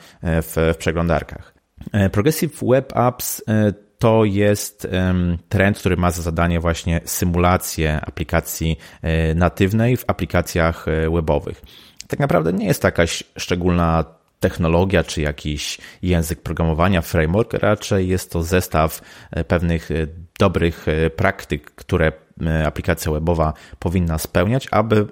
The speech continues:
mogła być zakwalifikowana jako właśnie Progressive Web Apps. Mm, ten termin został ukuty gdzieś w około roku dwa tysiące piętnastego,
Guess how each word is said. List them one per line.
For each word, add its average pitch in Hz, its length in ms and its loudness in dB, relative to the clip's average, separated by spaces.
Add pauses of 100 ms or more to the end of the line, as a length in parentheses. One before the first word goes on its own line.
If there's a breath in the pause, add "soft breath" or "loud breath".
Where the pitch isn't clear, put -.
mogła 95 280 2
być 87 320 -4
zakwalifikowana 87 1000 0
jako 80 440 0
właśnie 82 280 -4
Progressive 78 580 -2
Web 76 200 0
Apps. - 300 -12 (640 loud breath)
Mm, 76 400 -2 (160)
ten 80 280 2 (140)
termin 113 420 4
został 92 460 2
ukuty 90 520 2
gdzieś 80 420 -2
w 76 300 0
około 82 260 0
roku 82 200 -2
dwa 80 140 0
tysiące - 320 -4
piętnastego, 80 720 -2